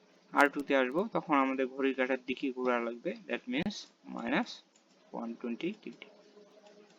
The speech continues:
এটুকু বুঝতে পারছি? ওকে, ফাইন। তো এইটুকু বুঝে থাকলে আগের মতো just মানগুলো বসাই দেওয়া। তোমরা just মানটা কত আসবে, just আমি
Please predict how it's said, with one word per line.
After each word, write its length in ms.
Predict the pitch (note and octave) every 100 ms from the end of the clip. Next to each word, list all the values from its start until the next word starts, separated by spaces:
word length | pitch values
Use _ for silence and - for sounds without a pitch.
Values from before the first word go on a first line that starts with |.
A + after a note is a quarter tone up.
| - - - - - -
এটুকু 180 | D#3 D#3
বুঝতে 180 | D#3+ F3+ F3
পারছি? 280 | F#3 - A3+ - _ _ -
ওকে, 160 | - -
ফাইন। 140 | A2+ A#2 - - - - _ - - - -
তো 40 | D3+
এইটুকু 240 | F3 G3 G#3+ G#3
বুঝে 160 | G3+ G3+
থাকলে 260 | G3+ A#3+ D4 D4 D#3
আগের 180 | E3 E3
মতো 200 | D#3+ G#3+ C4 _ - C#3
just 160 | C#3 - C#3+
মানগুলো 340 | C#3 C#3+ C#3 C3+
বসাই 260 | - C3 B2+
দেওয়া। 160 | C#3+ G#3+ _ _ _ _ - - -
তোমরা 180 | C3+ C3
just 160 | C#3 - C#3
মানটা 220 | C#3 - C3+
কত 120 | C3 C#3
আসবে, 180 | C#3 F#3+ F#3+
just 180 | D3+ C3
আমি 100 | B2